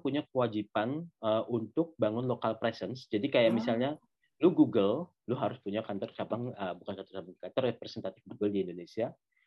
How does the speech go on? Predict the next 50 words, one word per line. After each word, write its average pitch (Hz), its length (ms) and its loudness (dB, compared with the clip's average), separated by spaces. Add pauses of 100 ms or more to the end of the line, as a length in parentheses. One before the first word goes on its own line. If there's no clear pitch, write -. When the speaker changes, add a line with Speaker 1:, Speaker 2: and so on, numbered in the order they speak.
Speaker 1:
Kalau 113 200 4
lu 151 160 6
mau 131 80 4
jual 117 240 4
produk 107 240 -2
Google 107 240 0
di 98 80 2
Indonesia, 98 400 -6 (240)
kayak 151 200 -16
gitu. - 60 -20 (140)
Itu - 160 2
sudah 127 240 2
sekarang 135 320 2
udah 123 160 4
masuk 117 240 -2
dalam 110 160 2
aturan 107 320 -2
regulasinya. 90 640 -6 (480)
Dulu 127 240 8
nggak 143 240 6
ada 202 80 4
kan, 226 160 2
kayak 151 240 4
misalnya 165 320 2
gue 202 80 2
sebenarnya 170 240 2
kalau 202 160 6
mau 160 80 10
Speaker 2:
Benar. 135 80 0
Speaker 1:
jual 127 160 2
Google 117 320 -8
kan 214 80 -10
gue 220 160 4
nggak 151 240 4
butuh 170 240 -4
bangun 104 240 0
Speaker 2:
Ngapain, 104 160 6
Speaker 1:
kantor 180 120 10
di 170 40 12
Speaker 2:
nah, 175 160 6
Speaker 1:
Indonesia. - 320 -2
Speaker 2:
nah. 165 180 -2 (220)
Speaker 1:
Itu - 160 -6
kan 160 80 2 (320)
costly 151 400 6
ya, 113 80 8
karena 160 320 4
gue 151 240 6 (240)
sebenarnya 131 240 0
bisa 120 160 -4